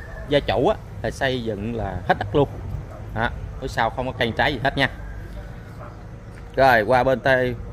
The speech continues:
trái mình đây. Đây chị thấy không? Nó kéo con rào nè. Đó, ở trên chị thấy hai cái mí tôn nó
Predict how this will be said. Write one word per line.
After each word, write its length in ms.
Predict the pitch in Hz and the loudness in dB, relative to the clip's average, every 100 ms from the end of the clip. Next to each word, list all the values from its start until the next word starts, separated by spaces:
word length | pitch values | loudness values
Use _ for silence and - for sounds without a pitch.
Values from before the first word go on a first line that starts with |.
| - | 0
trái 180 | 127 175 | 2 4
mình 140 | 123 | 4
đây. 140 | 117 113 - - - - - - | 4 4 -4 -14 -14 -14 -12 -2
Đây 160 | 113 | -2
chị 140 | 104 107 | 0 0
thấy 140 | 131 | 2
không? 80 | 127 - - - - - - - - | 0 -2 -10 -12 -12 -10 -10 -8 -6
Nó 60 | - | 0
kéo 160 | 143 | 2
con 80 | 151 | 4
rào 180 | 107 104 | 4 4
nè. 140 | 101 - - - - - - - - - - | 2 -4 -10 -14 -12 -14 -12 -12 -12 -8 0
Đó, 80 | 131 | 0
ở 100 | 139 | 4
trên 240 | 131 117 | 6 4
chị 180 | - 104 | 2 0
thấy 300 | 127 143 160 | 2 2 2
hai 280 | 127 127 120 | 2 2 2
cái 100 | 139 | -2
mí 100 | 143 | 0
tôn 260 | 127 | 2
nó 60 | 117 | 4